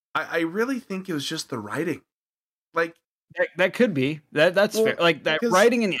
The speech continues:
Speaker 2: acting really go hand in hand, 'cause
Speaker 1: Yeah.
Speaker 2: you need,
Speaker 1: 'Cause
Speaker 2: you
Speaker 1: I
Speaker 2: can't have one good without
Speaker 1: Mm-hmm.
Speaker 2: the other one.
Speaker 1: Well, I've seen some great actors and great actresses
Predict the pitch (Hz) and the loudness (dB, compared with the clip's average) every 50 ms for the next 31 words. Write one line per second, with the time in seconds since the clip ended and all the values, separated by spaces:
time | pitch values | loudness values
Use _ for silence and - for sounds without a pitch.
0 | 135 143 139 - - 139 127 120 117 120 120 113 110 110 127 117 107 104 98 107 | -2 -4 -4 -4 -6 -6 -6 -4 -6 -6 -6 -8 -8 -8 -8 -10 -10 -12 -14 -10
1 | 110 104 98 92 95 214 226 214 170 147 139 131 123 127 131 135 135 131 - _ | -10 -8 -8 -8 -8 -4 -2 -2 0 0 -2 -2 -2 -2 -2 -2 -2 -4 -6 _
2 | _ _ _ _ _ _ _ _ _ - 220 214 156 156 247 233 185 170 160 165 | _ _ _ _ _ _ _ _ _ -4 -2 -2 0 0 0 0 0 0 2 0
3 | 160 147 143 139 139 143 143 147 143 139 139 123 110 135 127 120 120 113 110 139 | 0 0 0 0 2 2 2 2 2 2 2 2 2 0 0 0 0 -2 -4 -4
4 | 139 127 117 117 113 110 110 113 107 107 101 104 101 104 101 101 - _ _ _ | -4 -2 -2 -2 -2 -2 -2 -4 -4 -4 -6 -8 -12 -12 -14 -16 -16 _ _ _
5 | - 170 160 160 170 190 220 226 - 240 220 196 - 180 160 139 139 151 170 185 | -4 -2 0 0 0 -2 -4 -6 -8 -8 -8 -8 -8 -10 -10 -4 -2 -2 0 0
6 | 185 175 170 175 170 - 165 160 165 165 - - - _ _ _ _ _ 120 120 | -2 -2 -4 -6 -8 -8 -8 -8 -8 -8 -12 -16 -20 _ _ _ _ _ -14 -12
7 | 117 104 123 127 135 147 143 135 135 139 - 135 120 - - 135 127 127 131 - | -10 -6 -2 -2 0 0 0 -2 -4 -6 -8 -14 -14 -12 -10 -10 -10 -10 -12 -16
8 | - - | -18 -20